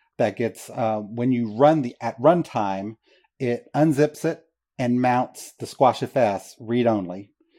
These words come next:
in a location on the disk. So it's read-only, and it's, and it won't run if it's been tampered with. So if, uh,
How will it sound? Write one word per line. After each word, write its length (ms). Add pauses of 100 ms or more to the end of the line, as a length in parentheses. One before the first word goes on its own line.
(200)
in 140
a 40
location 560
on 120
the 40
disk. 360 (100)
So 140
it's 120
read-only, 640 (360)
and 140
it's, 260
and 140
it 80
won't 260
run 580
if 140
it's 140
been 160
tampered 320
with. 160 (480)
So 560
if, 260
uh, 380